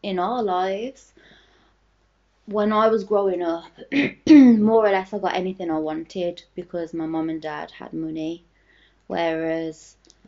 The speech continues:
people aren't in the same position. And the price I had to pay for that was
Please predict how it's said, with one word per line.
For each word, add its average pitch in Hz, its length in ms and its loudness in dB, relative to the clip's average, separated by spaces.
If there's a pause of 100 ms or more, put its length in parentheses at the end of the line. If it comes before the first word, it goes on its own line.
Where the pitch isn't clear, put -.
(180)
people 170 680 -4 (200)
aren't 180 260 2
in 180 120 -2
the 175 80 -10
same 165 300 -4
position. 165 840 -8 (600)
And 180 500 -2 (1600)
the 190 60 -8
price 202 420 0
I 196 100 -4
had - 180 -8
to - 80 -16
pay 180 240 -6
for 180 140 -12
that 175 220 -8
was 165 640 -4